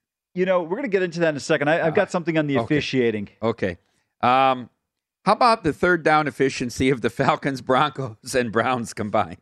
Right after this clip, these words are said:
Speaker 1: Yeah, three for
Speaker 2: <laughs>
Speaker 1: thirty-three. And by the way, give them credit. All of them consistent across the board. One for eleven for
Speaker 2: Mm-hmm.
Speaker 1: each of them in their matchups, and they all get pretty much routed. Uh, by the way,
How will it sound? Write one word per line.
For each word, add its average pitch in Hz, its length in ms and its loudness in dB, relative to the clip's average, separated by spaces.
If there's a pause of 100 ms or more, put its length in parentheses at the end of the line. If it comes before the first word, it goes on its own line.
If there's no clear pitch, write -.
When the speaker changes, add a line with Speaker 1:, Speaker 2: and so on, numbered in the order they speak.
(260)
Speaker 1:
Yeah, 220 140 4
three 294 300 2
for - 160 -2
Speaker 2:
<laughs> 180 60 -6
Speaker 1:
thirty-three. 269 440 4
And 196 80 2
by 285 120 4
the 339 60 -2
way, 233 120 4
give 247 220 -2
them 453 200 0
credit. 220 420 2 (100)
All 302 260 4
of 381 80 -2
them 330 120 2
consistent 233 540 -2
across 196 280 0
the - 80 -6
board. 175 240 2 (240)
One 214 340 0
for 254 140 2
eleven 190 380 2
for 156 180 0
Speaker 2:
Mm-hmm. 208 120 -2
Speaker 1:
each 214 160 0
of 175 100 2
them 160 180 2
in 165 180 0
their 170 140 2
matchups, 160 540 0 (240)
and 165 100 2
they 180 60 4
all 214 160 4
get 208 180 -2
pretty 202 200 0
much 160 240 -2
routed. 147 500 0 (300)
Uh, 160 120 4
by 185 140 2
the 233 80 2
way, 180 240 0